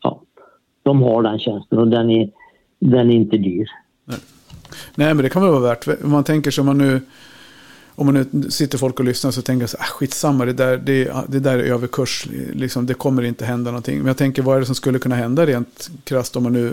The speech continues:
Speaker 2: ba-, man bara hackar den kaklet? Poolen har varit använd sedan femtiotalet och sen har den stått använd
Speaker 1: Mm.
Speaker 2: under tjugo, trettio år. Sen har den stått tom i tjugo år. Sen, eller,
Speaker 1: Mm.
Speaker 2: eller man har kanske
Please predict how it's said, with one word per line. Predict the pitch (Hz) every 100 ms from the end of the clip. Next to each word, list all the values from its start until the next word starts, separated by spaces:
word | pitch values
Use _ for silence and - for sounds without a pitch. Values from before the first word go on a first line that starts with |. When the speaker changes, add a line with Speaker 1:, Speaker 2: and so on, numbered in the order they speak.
| - 127
Speaker 2:
ba-, | 120 120
man | 139 127
bara | 123 123 120 -
hackar | 107 127 139 135
den | 143 135
kaklet? | 127 123 - 120 - - _ _ - - -
Poolen | 160 156 139 131
har |
varit | 123 123 120
använd | 123 127 120 113
sedan | 123 113 113
femtiotalet | - 117 - - 120 110 113
och | 120
sen | -
har | 123
den | 117
stått | - 120 - - -
använd | 127 120 123 117 113
Speaker 1:
Mm. |
Speaker 2:
under | 117 113 113 -
tjugo, | - 131 120
trettio | 120 117 -
år. | 120 120
Sen | 123
har |
den | 123
stått | 123 -
tom | 127 113
i | 117 117 -
tjugo | - 127 123
år. | 117 -
Sen, | 135 - - _ - - - - -
eller, | - -
Speaker 1:
Mm. | - 147
Speaker 2:
eller | 139 127
man | 135 131
har | 123 135
kanske | 139 127